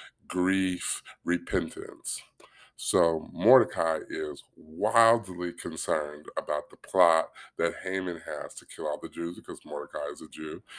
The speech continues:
And the word gets back to Esther that your uncle, um, daddy, father, surrogate father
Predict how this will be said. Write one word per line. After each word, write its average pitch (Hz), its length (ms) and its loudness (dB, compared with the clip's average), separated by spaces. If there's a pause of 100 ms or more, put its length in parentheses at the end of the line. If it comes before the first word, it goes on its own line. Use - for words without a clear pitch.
(340)
And 90 180 2
the 82 60 2
word 98 460 4
gets - 280 -10
back 76 440 -4 (400)
to 78 640 -4 (380)
Esther 85 720 2 (640)
that 78 440 0 (680)
your 85 500 2
uncle, 95 720 4 (640)
um, 73 600 -4 (320)
daddy, 90 640 4 (960)
father, 90 580 4
surrogate 87 580 0 (200)
father 87 520 4